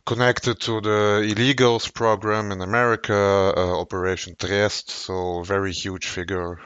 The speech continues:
Uh, also military, um, advisor for the communists in the civil war in Spain.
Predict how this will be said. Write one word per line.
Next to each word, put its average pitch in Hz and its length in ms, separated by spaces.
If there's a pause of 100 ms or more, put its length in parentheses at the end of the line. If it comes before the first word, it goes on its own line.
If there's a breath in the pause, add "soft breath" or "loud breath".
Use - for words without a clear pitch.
(200)
Uh, 85 400
also 98 580
military, 95 800
um, 87 320
advisor 98 760
for 90 200
the 90 100
communists 92 760
in 82 200
the 87 80
civil 87 320
war 85 260
in 85 80
Spain. 104 640